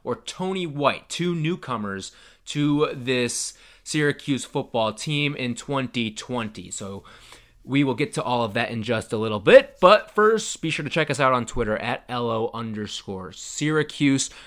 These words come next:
for all the latest news and updates on the podcast, as well as Syracuse football and basketball.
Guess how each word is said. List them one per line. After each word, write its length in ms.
for 120
all 180
the 100
latest 400
news 380
and 100
updates 540
on 360
the 60
podcast, 680
as 160
well 440
as 680
Syracuse 480
football 460
and 260
basketball. 880